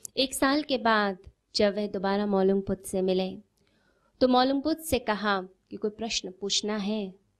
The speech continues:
तो मौलुम पुत ने बोला कि "मेरे मन में अब कोई प्रश्न नहीं है, सारे प्रश्न चले गए।" जब तक हम अपने आप को खाली नहीं करते हैं, तब तक ज्ञान का अमृत हमारे अंदर आता ही नहीं है।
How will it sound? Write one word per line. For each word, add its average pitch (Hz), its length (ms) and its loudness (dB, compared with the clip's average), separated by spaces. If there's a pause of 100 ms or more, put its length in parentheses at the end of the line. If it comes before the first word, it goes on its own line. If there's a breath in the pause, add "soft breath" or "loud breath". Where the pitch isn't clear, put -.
(140)
तो 202 60 -10
मौलुम 196 320 -2
पुत 208 320 -12
ने 190 120 -4
बोला 185 380 -2 (760 loud breath)
कि 214 100 2
"मेरे 202 320 6
मन 196 200 2
में 196 180 2
अब 190 160 -4 (120)
कोई 196 180 -4
प्रश्न 190 440 -4
नहीं 185 360 -4
है, 175 220 -8
सारे 226 340 -6
प्रश्न 190 460 -8
चले 180 300 -6
गए।" 180 260 -10 (720)
जब 269 140 0 (100)
तक 320 200 4
हम 226 240 -6
अपने 214 380 -4
आप 208 200 -4
को 208 80 -16
खाली 196 400 0
नहीं 190 240 -4
करते 190 400 -4
हैं, 190 160 -6
तब 196 160 -10 (120)
तक 180 260 -6
ज्ञान 196 300 -2
का 220 120 -2
अमृत 196 480 -6
हमारे 185 380 0
अंदर 190 340 -6
आता 190 380 -6
ही 190 200 -2
नहीं 185 380 -2
है। 185 140 -10